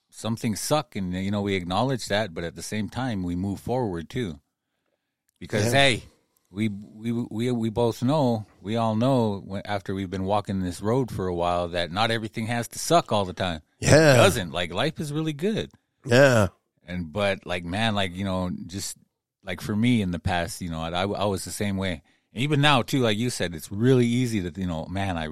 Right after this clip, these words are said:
Speaker 1: I just wanna go into that downward spiral.
Speaker 2: <laughs>
Speaker 1: Fuck all this shit, you know what I mean? I don't wanna, I don't wanna have to deal with this, man. I don't wanna have to, you know.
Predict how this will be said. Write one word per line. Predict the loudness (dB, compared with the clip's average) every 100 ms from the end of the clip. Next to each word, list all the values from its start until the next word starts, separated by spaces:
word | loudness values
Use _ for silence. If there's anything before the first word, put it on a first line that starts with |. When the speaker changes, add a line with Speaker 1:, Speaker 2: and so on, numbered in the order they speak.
| -10
Speaker 1:
I | -14
just | -12 -10 -6
wanna | -4 -4
go | -4 -6
into | -8
that | -10 -10
downward | -6 -4 -2 -2 -4
spiral. | -6 -2 2 2 4 2
Speaker 2:
<laughs> | 0 -8 -8 0
Speaker 1:
Fuck | 0 2
all | 0 0
this | -2 -4 -4
shit, | -2 -2
you | 0
know | 2
what | 4
I | 2
mean? | -4 -14 -20 -12 2
I | 4
don't | 6
wanna, | 4 2 2
I |
don't | 0
wanna | 2 2
have | -2
to | -6
deal | -2 4 6
with | 4 2
this, | 2 2 -2 -12 -8
man. | -2 0 0 0
I | 0
don't | 0
wanna | -2 -2
have | -4 -6
to, | -8
you | -6
know. | -4 -2 -4